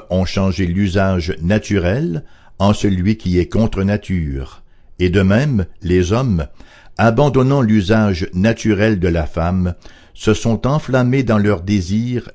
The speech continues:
les uns pour les autres, commettant homme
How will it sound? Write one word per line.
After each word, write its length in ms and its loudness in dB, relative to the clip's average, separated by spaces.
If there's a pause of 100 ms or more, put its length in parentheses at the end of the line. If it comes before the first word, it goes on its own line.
les 360 2
uns 100 2
pour 200 -2
les 240 0
autres, 420 0 (460)
commettant 760 2
homme 360 0